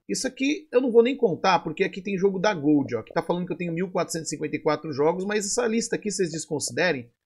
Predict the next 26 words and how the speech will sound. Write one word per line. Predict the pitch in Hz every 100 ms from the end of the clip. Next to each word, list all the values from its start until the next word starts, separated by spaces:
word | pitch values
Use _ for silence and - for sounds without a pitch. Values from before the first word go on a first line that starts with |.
| _ _
porque | 170 170
aqui | 202 -
mescla | 208 202 - 202
tudo | 202 196
que | 185
eu | 226
tenho, | 226 196 196
inclusive | 185 190 160 185 180
Gold. | 147 127
Se | - -
eu | 175
quero | 202 240 226
ver | 208
os | 202
jogos | 165 185 180
que | - 196
eu | 202
adquiri, | 175 202 - 220 160 151 233 151 _ _ _ _ _
os | 143 117
jogos | 170 190 190
que | 208
são | 185 - 240
meus | 185 151 208 196 131
aqui, | 120 190 175 117
são | - 233
esses | 208 196 208 -